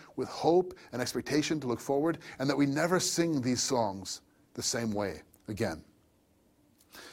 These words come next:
The first song is one that captures the very spirit of Advent beautifully. It's the great hymn, O Come, O Come, Emmanuel. It's an ancient hymn, originally a,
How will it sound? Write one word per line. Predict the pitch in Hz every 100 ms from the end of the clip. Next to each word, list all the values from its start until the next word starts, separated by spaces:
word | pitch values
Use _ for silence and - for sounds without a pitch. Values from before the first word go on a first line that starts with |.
| -
The | 123
first | 175 190 -
song | 147 165 180
is | 139
one | 120 156 160
that | 151
captures | - 170 170 180 147
the | 127
very | 151
spirit | 143 - - 185 180
of |
Advent | 156 143 147 113
beautifully. | 135 127 120 113 - - -
It's | 131 -
the | 127
great | 127 165 175
hymn, | 131 131 123 123
O | 120 120
Come, | - 156 156 143
O | 127
Come, | 120 131 123 113 - - -
Emmanuel. | 117 104 110 98 85 73 - _ _ _ _ -
It's | 127 139
an |
ancient | 139 165 135 107
hymn, | 101 73 - _ - - 131
originally | 135 135 156 143
a, | 131 110